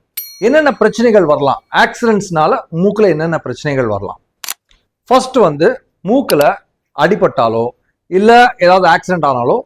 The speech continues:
ஃப்ராக்சர் ஏற்படலாம். இந்த மூ-, மூக்குல வந்து ஃப்ராக்சர் ஏற்படலாம். அதுக்கு பேர் நேசல் போன் ஃப்ராக்சர்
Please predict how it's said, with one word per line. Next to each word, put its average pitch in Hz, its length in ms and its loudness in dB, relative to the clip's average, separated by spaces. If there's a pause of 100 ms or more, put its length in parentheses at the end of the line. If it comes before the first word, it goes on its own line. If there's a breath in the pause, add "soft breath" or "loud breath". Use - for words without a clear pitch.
(160)
ஃப்ராக்சர் 208 600 0
ஏற்படலாம். 90 360 -12 (520)
இந்த 147 100 0 (200)
மூ-, 190 200 2 (320)
மூக்குல 190 300 0
வந்து 156 180 -4
ஃப்ராக்சர் 160 440 -4
ஏற்படலாம். 104 380 -12 (500)
அதுக்கு 165 260 2
பேர் 214 120 4 (120)
நேசல் 233 340 2 (100)
போன் 180 260 2
ஃப்ராக்சர் 139 500 -4